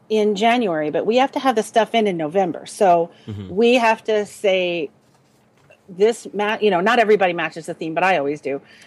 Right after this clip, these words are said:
Speaker 1: And, um, so last year I had to write, uh, there were three themes, three library themes. I just wanna, like, get those librarians and say, "Would you just pick the same theme?"
Speaker 2: Mm-hmm.
Speaker 1: But, so I wrote for three themes. It was a,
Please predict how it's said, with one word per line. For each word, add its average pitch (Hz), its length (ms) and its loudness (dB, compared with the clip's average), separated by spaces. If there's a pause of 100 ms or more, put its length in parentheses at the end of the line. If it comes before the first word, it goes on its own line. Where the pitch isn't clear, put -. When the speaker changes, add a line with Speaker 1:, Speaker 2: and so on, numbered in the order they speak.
(220)
Speaker 1:
And, 180 320 0
um, 165 540 -2 (300)
so 170 600 2
last 208 400 0
year 196 100 0
I 185 60 0
had 180 220 -2
to 185 100 -8
write, 175 380 0 (520)
uh, 185 140 -2
there 180 120 2
were 185 60 -2
three 285 380 2
themes, 147 360 -2
three 294 200 -2
library 175 340 2
themes. 139 320 -6
I 165 120 -12
just 196 220 -4
wanna, 208 240 2
like, 170 280 0
get 220 160 0
those 180 320 -2
librarians 180 560 2
and 170 100 -10
say, 175 100 -4
"Would 165 160 -2
you 165 60 -8
just 208 580 2 (140)
pick - 180 -10
the - 80 -14
same 135 220 -10
theme?" - 220 -18 (240)
Speaker 2:
Mm-hmm. 107 180 -6
Speaker 1:
But, 156 200 0 (120)
so 175 360 0 (220)
I 208 140 2
wrote 190 580 -2 (100)
for 196 120 -4
three 220 260 -4
themes. 156 560 -6
It 175 80 -4
was 170 220 -2
a, 156 320 2